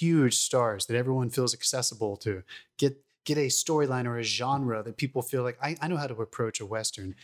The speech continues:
and then play with form just enough so that no one knows what the fuck they're watching until it's over.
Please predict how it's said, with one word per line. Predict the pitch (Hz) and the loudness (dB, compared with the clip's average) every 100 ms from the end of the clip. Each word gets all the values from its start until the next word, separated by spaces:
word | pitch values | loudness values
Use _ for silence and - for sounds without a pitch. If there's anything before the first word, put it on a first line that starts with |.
| - 139 | -4 0
and | 151 | 2
then | 139 | 0
play | - 156 | 0 0
with | 170 160 | 0 -2
form | 160 156 123 | 0 0 0
just | 110 143 - 170 | 0 0 0 0
enough | 165 147 - | 2 0 0
so | - 131 | 0 0
that | 131 | 2
no | 151 | 2
one | 175 | 2
knows | 151 156 | 2 -2
what | - | -6
the | |
fuck | - - 151 - | -10 2 2 2
they're | 131 | 0
watching | 127 135 120 113 | 0 -2 -4 -4
until | 104 127 | -2 0
it's | 113 - | 0 -2
over. | 113 - | -6 -10